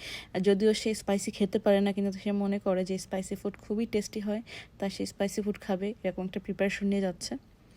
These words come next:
তার খাওয়ার লিস্টটাও অনেক বড় ছিল, সে কোনটা কম খাবে, কোনটা বেশি খাবে, কয় রকমের খাবার খাবে,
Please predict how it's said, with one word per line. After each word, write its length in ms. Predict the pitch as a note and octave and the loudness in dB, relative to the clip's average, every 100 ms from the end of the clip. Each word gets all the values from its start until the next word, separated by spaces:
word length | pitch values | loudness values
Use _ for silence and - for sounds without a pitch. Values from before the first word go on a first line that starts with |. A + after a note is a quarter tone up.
| - - - _ _ - - - | -20 -20 -20 _ _ -20 -20 -6
তার 120 | G#3 | -4
খাওয়ার 360 | G3 - G3+ G3+ | -4 0 2 4
লিস্টটাও 520 | G3 G3 - G3+ G3+ | 2 0 0 0 2
অনেক 300 | F#3+ G3+ G#3+ | 2 0 2
বড় 240 | G3 F#3+ G3 | 4 4 2
ছিল, 340 | - F#3 G3 A#3 - - - | 0 -2 -2 -4 -12 -20 -10
সে 80 | - F#3+ - - - - - - - - - - - - - | -8 -8 -10 -18 -20 -20 -20 -20 -20 -20 -20 -20 -20 -20 2
কোনটা 300 | A3 G#3 G#3+ | 4 4 2
কম 280 | - G3+ G#3 | 4 4 4
খাবে, 260 | - G3 | 2 2
কোনটা 300 | G#3 G3+ G3 | 2 2 2
বেশি 240 | G3 G3 G#3+ | 0 -2 0
খাবে, 240 | G#3+ G3 | 0 0
কয় 240 | - G3 G3+ | 6 6 6
রকমের 280 | G#3 G#3 | 4 2
খাবার 340 | G#3 F#3+ F#3+ G3+ | 0 0 2 2
খাবে, 320 | A3 G3 | 0 0